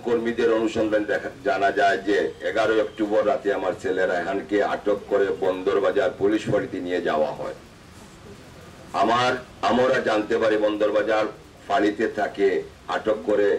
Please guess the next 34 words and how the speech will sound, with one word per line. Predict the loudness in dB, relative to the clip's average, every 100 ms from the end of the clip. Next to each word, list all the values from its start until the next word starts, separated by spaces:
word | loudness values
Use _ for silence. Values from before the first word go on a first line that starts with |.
| 0
রেখে | -2 0 -2 0
রাতভর | 0 -2 0 0 0
নির্মম | 0 2 2 2
নির্যাতন | 2 0 0 -2 -2 -2
করা | -2 -2
হয়। | -6 -12 -16 -20 -20 -20 -20 -20 -20 -20 -20 -16 -6
রাতে | -4 2 2
বন্দরবাজার | 2 2 2 2 2 0
পুলিশ | -2 -2 -2
ফাঁড়ির | 0 0
সাব | 0 -4 -4
ইন্সপেক্টর | -8 -6 -4 -2 -2 -2
আশিক | -4 -4 -2
এলাহির | 0 2 2 0
মোবাইল | -2 -2 0 0 0
থেকে | -2 0
আমাকে | 0 0 -2 -4 0
কল | 0 0 0
করে | 0
দশ | 0 -2 -2
হাজার | -4 -4
টাকা | -4 -6 -8
চাওয়া | -6 -6
হয়। | -6 -10 -16 -20 -20 -20 -20 -20 -20 -18 -18 -18 -12 -2
বন্দরবাজার | 0 2 2 2 2 0
ফাঁড়ির | 2 2 2
ইনচার্জ | 0 0 -2
সাব | 0 -2
ইন্সপেক্টর | -4 -6 -4 0 0
আকবর | 0 0 0
হোসেন | 2 0 -2
ভূঁইয়ার | 0 0
নেতৃত্বে | 0 -4 -6 -4 -4
আমার | -2